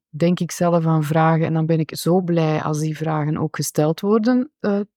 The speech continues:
en dat ik dan dus een antwoord al dan niet krijg. En ik vind het heel vervelend als, als dan, ja, als die vragen niet gesteld worden, als dan gewoon overgesprongen wordt naar een onderwerp,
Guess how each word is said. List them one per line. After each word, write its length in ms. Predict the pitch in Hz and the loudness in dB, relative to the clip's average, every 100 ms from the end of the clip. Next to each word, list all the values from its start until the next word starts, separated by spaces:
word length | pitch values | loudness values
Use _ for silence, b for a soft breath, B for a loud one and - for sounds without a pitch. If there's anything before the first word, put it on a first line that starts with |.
| _ _ _ _ | _ _ _ _
en 300 | 165 170 160 | 0 0 0
dat 180 | 165 165 | 0 0
ik 140 | 165 | 0
dan 200 | 156 160 | 0 0
dus 140 | 156 | 0
een 140 | 156 151 | 0 2
antwoord 540 | 175 - 208 208 - | 0 0 -2 -2 -4
al 160 | 196 202 | -2 0
dan 160 | 196 | 2
niet 140 | 208 202 | 2 0
krijg. 380 | 214 220 254 - _ B B B B B - _ _ | 0 0 0 -4 _ B B B B B -20 _ _
En 280 | 185 175 | 2 2
ik 100 | 160 - | 0 0
vind 180 | 196 | 0
het 120 | 165 185 | 2 2
heel 180 | 196 | 4
vervelend 400 | 196 170 185 208 | 4 2 2 4
als, 200 | 208 180 | 2 0
als 200 | - 165 | 0 -2
dan, 460 | 156 170 165 156 160 | 2 2 2 0 -4
ja, 300 | 165 170 165 | -2 0 0
als 100 | 156 | 0
die 140 | - 165 | 0 2
vragen 340 | 180 175 165 | 4 4 2
niet 120 | 196 | 0
gesteld 460 | 208 - 170 151 - | -2 0 2 0 0
worden, 360 | 151 151 147 | -2 -2 -2
als 180 | - 151 | -2 0
dan 160 | 165 160 | 0 0
gewoon 340 | 160 165 185 | 2 2 2
overgesprongen 680 | 170 180 185 190 - 190 190 | 2 0 0 -4 -2 0 2
wordt 220 | 185 190 | 2 0
naar 160 | 180 170 | 0 2
een 140 | 160 | 0
onderwerp, 640 | - 180 185 190 185 - | 2 0 2 2 2 -2